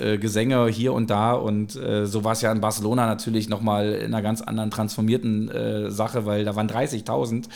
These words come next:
von euch und das war einfach gigantisch. Ähm, ja, und dann kam halt irgendwann der Anpfiff und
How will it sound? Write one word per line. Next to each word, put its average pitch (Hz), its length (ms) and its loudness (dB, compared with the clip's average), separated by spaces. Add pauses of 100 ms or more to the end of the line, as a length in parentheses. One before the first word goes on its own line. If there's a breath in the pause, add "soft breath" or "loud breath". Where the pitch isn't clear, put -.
(240 loud breath)
von 117 160 0
euch 113 360 2
und 107 280 0
das 104 140 -6
war 107 80 0
einfach 107 300 -2
gigantisch. 139 680 -2 (340 loud breath)
Ähm, 113 440 2
ja, 120 160 2
und 98 200 -2
dann 135 340 2 (220)
kam 120 320 0
halt 131 180 2
irgendwann 120 380 2
der 104 160 4
Anpfiff 104 440 0
und 139 360 -4